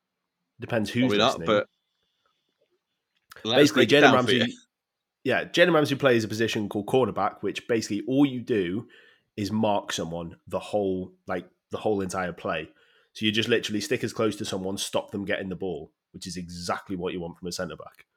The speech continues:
Speaker 2: Exactly, and Jalen Ramsey is one of the best. Uh,
Speaker 1: If not
Speaker 2: nicknamed
Speaker 1: the
Speaker 2: the
Speaker 1: best.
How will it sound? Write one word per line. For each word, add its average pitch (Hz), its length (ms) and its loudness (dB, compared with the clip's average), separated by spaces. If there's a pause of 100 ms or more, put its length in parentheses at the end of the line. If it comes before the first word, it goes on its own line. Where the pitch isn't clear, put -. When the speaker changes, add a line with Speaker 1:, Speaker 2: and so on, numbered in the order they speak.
(160)
Speaker 2:
Exactly, 87 400 -2
and 92 180 -2
Jalen 110 220 4
Ramsey 95 380 0
is 87 120 -4
one 95 200 -2
of 92 80 -8
the 95 100 -4
best. - 500 -6 (720)
Uh, 90 380 -4
Speaker 1:
If 101 160 -4
not 104 160 0
Speaker 2:
nicknamed 104 200 2
Speaker 1:
the 107 40 2
Speaker 2:
the 80 80 -6
Speaker 1:
best. - 280 -12